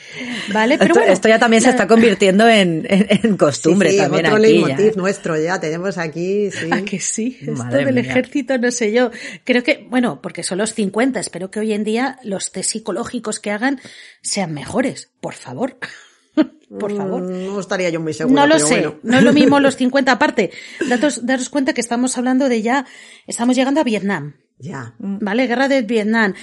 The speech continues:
Speaker 1: A ver,
Speaker 3: Sí.
Speaker 1: yo no sé cómo se dice en
Speaker 2: Estaría Corea en los cincuenta.
Speaker 1: Hizo, según hizo, hizo dos, estuvo dos veces, ¿vale? Como técnico de radio.
Speaker 2: Ujú.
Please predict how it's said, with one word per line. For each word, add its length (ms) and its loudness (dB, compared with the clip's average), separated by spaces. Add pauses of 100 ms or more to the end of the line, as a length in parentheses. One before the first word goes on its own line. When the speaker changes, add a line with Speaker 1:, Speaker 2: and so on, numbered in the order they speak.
(140)
Speaker 1:
A 80 0
ver, 280 4
Speaker 3:
Sí. 60 -4
Speaker 1:
yo 140 0
no 120 2
sé 180 -4
cómo 200 -2
se 200 -6
dice 480 -4
en 680 -6
Speaker 2:
Estaría 360 -4
Corea 300 -4
en 80 -8
los 120 -16
cincuenta. 460 -8 (280)
Speaker 1:
Hizo, 340 4
según 300 2
hizo, 140 -4
hizo 260 -2
dos, 340 2 (240)
estuvo 280 0
dos 180 0
veces, 320 -12
¿vale? 200 -2
Como 240 -4
técnico 400 0
de 100 -2
radio. 380 -8 (300)
Speaker 2:
Ujú. 240 -8